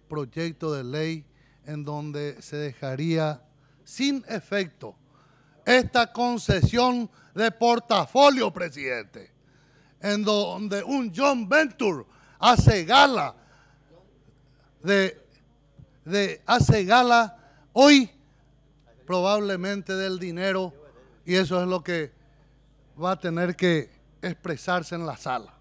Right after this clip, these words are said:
Quiero manifestar, sí, cuatro puntos. El primero, vamos a tener la oportunidad,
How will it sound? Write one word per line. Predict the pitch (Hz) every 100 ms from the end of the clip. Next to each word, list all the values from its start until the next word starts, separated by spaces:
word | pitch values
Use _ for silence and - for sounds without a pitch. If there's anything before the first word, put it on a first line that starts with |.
| _ _ _ _ _ _ _ _ _ _ _ _ _ -
Quiero | 254 294 285
manifestar, | 269 262 226 220 180 247 247
sí, | - 247 254 - - _ _ _ _ _ _ _ _ _
cuatro | - 302 294 233 170
puntos. | 131 - - _ _ _ _ _ _ _ _ _ _ -
El | 226
primero, | - 208 214 247 220 139 - _ _ _ _ _ _ _ _ _ _ _ _ _ _ _ _ _ _ _ _ _ _ _ _ _ 151 156 185 185 180 175 190 175 135 143 190 185 127 _ 233 _ _ 190 190 196 _ _ _ _ _ _ _ _ _ _ _ _ _ _ _ -
vamos | 190 208 214 208
a | 202
tener | 190 190 190
la | 196
oportunidad, | 190 190 185 196 185 170 180 180